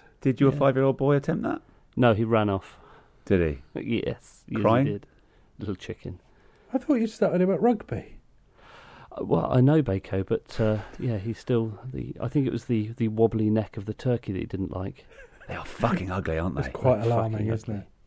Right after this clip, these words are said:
Speaker 3: it?
Speaker 1: Have to,
Speaker 2: Fucking
Speaker 1: have to be said, they are ugly creatures.
Speaker 3: Anyway,
Speaker 2: Yeah.
Speaker 3: is, is it fantasy turkey noise or fantasy football noise?
Speaker 1: <laughs>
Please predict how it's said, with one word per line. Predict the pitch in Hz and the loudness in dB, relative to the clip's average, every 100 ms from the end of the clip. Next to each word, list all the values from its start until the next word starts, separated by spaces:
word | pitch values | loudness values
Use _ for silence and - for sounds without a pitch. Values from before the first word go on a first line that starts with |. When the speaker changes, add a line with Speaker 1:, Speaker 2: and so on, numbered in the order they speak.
| - | -18
Speaker 3:
it? | 107 | -8
Speaker 1:
Have | 101 | -6
to, | 98 98 | -6 -8
Speaker 2:
Fucking | 98 | -10
Speaker 1:
have | 92 87 | -8 -6
to | 87 | -4
be | 85 | -4
said, | 85 73 | -2 -2
they | 82 | 0
are | 80 71 - _ - _ | 0 -4 -10 _ -20 _
ugly | - 87 87 | -10 -8 -6
creatures. | 82 78 73 - 71 - _ _ _ _ - - - - | -4 -4 -4 -8 -10 -12 _ _ _ _ -20 -20 -18 -6
Speaker 3:
Anyway, | 190 160 123 | 0 0 0
Speaker 2:
Yeah. | 170 | -2
Speaker 3:
is, | 170 | -4
is | 160 143 | -4 -8
it | - - | -10 -4
fantasy | 202 180 175 165 | -2 0 -2 0
turkey | 202 202 196 202 | 4 4 4 2
noise | 214 254 262 196 | 2 2 2 2
or | 156 | 2
fantasy | 165 143 151 | 0 0 -2
football | - 131 123 | -2 0 2
noise? | 120 113 110 110 - - - | 2 2 0 -6 -12 -20 -2
Speaker 1:
<laughs> | - | 4